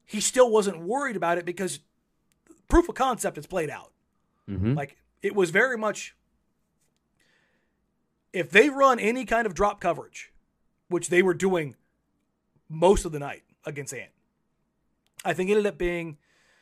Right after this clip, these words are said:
Speaker 1: twenty-six drop coverage plays and twenty,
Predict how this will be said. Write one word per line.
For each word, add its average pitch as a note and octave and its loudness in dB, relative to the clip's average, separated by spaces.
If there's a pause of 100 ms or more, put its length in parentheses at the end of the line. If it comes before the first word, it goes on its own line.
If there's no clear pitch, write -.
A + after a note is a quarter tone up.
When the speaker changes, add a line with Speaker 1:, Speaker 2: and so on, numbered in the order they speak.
(340)
Speaker 1:
twenty-six G#3 -2 (120)
drop F#3 -2
coverage D#3+ -6
plays C#3 -4 (680)
and C#3 -10
twenty, E3+ -8